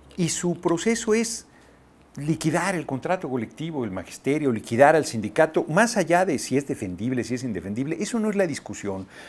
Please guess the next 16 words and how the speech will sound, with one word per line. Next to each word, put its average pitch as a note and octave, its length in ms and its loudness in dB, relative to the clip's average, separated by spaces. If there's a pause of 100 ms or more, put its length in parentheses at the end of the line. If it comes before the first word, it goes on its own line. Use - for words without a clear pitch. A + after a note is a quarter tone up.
(100)
porque D3+ 220 4
toman A#3+ 320 4
como D#3+ 260 2
pretexto D3+ 520 0
la A#2 80 -2
educación G#2+ 680 -4 (100)
de F#2 100 -8
los E2+ 260 -10
niños G2 340 -6
del D#2+ 120 -14
país, E2 380 -6
que D3 100 -6
no G3+ 80 0
les A3 120 -2
importa D#3 400 -6
nada. C#3 380 -6